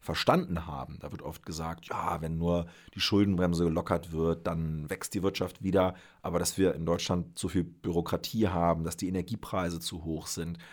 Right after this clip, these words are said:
dass wir zu wenig qualifizierte Einwanderung in den Arbeitsmarkt, zu viel, äh, sozusagen irreguläre Einwanderung haben,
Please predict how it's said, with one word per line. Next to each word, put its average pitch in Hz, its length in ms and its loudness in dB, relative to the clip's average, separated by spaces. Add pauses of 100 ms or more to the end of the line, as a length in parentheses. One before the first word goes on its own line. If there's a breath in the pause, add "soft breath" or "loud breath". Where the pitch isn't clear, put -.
(200 loud breath)
dass - 220 -2
wir 85 260 4 (160)
zu 87 220 2
wenig 87 320 2
qualifizierte 135 840 2
Einwanderung 85 540 -6
in 71 80 -6
den 85 80 -4
Arbeitsmarkt, 104 800 4
zu - 100 -4
viel, 90 320 -2 (360 loud breath)
äh, - 100 -18
sozusagen 82 580 -4
irreguläre 95 640 6
Einwanderung 85 560 -2
haben, 80 320 -2